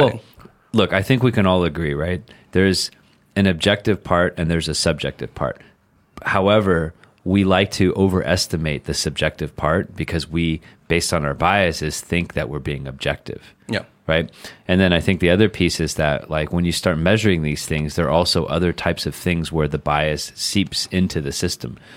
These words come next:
Speaker 2: So that, you know, the, the institutional, um,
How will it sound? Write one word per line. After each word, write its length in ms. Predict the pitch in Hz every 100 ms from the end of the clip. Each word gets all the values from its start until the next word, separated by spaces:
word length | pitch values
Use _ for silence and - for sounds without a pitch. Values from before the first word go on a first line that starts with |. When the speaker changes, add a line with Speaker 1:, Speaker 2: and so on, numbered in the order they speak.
| - -
Speaker 2:
So 220 | - 90
that, 320 | 82 76 67 - - - _ _ _ _ _ _
you 140 | 90 85
know, 220 | 78 62
the, 540 | 78 87 82 78 64 - _ -
the 280 | 78 87
institutional, 1200 | 117 120 - 101 - 139 147 - 92 80 76 73 - _ _ _ _ _ _ _ -
um, 560 | 82 78 76 71 73